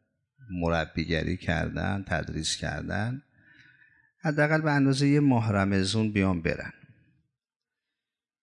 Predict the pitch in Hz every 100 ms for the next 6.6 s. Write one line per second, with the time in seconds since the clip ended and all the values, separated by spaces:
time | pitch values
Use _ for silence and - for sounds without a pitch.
0 | _ - 95 90 85 87 87 85 85 104
1 | 113 123 160 156 151 131 139 - 131 127
2 | 110 107 104 110 107 90 80 - 80 98
3 | 95 82 85 80 73 78 80 87 80 87
4 | 87 80 78 110 110 110 110 - 120 104
5 | 101 98 98 107 120 131 - 131 107 107
6 | 127 - - 67 -